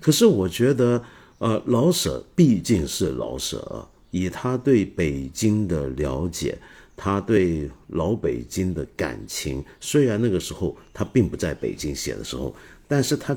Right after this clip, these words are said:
真的写出了一种可能我们今天都觉得很陌生的北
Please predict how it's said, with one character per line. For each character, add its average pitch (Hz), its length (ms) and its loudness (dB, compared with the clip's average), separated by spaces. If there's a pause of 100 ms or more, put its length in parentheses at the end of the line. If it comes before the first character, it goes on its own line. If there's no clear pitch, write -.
真 170 320 8
的 82 120 -2
写 - 400 -6
出 - 280 -2
了 92 100 0
一 113 260 -8
种 - 200 -4 (360)
可 - 160 -2
能 120 160 2
我 82 200 0
们 71 200 -4
今 135 260 0
天 123 240 -2
都 123 220 4
觉 87 240 -2
得 85 160 -2
很 - 200 -6
陌 71 320 0
生 76 280 -6
的 64 80 -6
北 - 200 -10